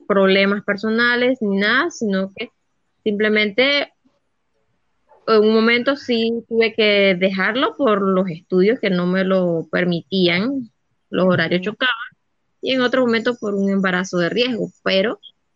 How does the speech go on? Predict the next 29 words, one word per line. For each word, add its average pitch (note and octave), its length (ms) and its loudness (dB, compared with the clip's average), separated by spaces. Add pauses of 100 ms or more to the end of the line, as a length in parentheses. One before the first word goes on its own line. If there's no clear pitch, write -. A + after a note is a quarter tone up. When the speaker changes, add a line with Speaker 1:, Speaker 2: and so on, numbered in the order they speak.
(460)
Speaker 1:
eh, G3+ 920 2
luego G#3+ 420 2
tomé G3+ 200 0
la F#3+ 80 0
decisión G#3+ 480 -2
de G3+ 680 2 (1600)
querer A#3+ 520 0 (920)
trabajar G3+ 460 -2
para F#3+ 260 0
mí, G3+ 260 2 (800)
no G3 460 0
para F3+ 260 -2
otras F#3+ 260 -4
personas, F3 640 -2
querer F3+ 320 2
generar F3+ 540 0
algo F#3 240 -2 (200)
mío A#3 540 0 (920)
y A#3 240 4
ver A3 240 2
si A3+ 160 -2
mis A3+ 180 2
ideas F#3+ 380 0
surgían, A#3+ 500 -2
pues, G#3+ 180 -2
y G3+ 200 0
gracias G3 420 -2
a G3 120 0
Dios, G#3+ 440 -2